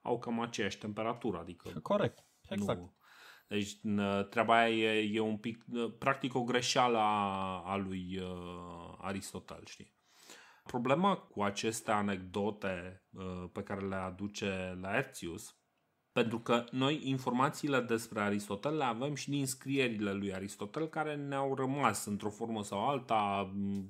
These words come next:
Speaker 1: cu prelucrările ulterioare. De la Diogene nu ne-au rămas lucrările și poate asta este cea mai mare pierdere, că nu,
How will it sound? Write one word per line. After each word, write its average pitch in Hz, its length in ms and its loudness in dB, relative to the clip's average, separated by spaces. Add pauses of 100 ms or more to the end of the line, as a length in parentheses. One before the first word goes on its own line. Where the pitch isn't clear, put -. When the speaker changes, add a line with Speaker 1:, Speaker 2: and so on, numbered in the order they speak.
Speaker 1:
cu 113 200 -2
prelucrările 101 880 -4 (380)
ulterioare. 104 720 -4 (400)
De - 80 -4
la 135 140 2
Diogene 135 560 2
nu 143 180 0
ne-au 107 240 2
rămas 90 400 -4
lucrările 82 640 -12
și - 200 -6
poate 110 280 4
asta 151 240 4
este 127 260 0
cea 135 180 2
mai 131 160 0
mare 107 280 2
pierdere, 87 600 -8
că 95 80 -10
nu, 127 420 -4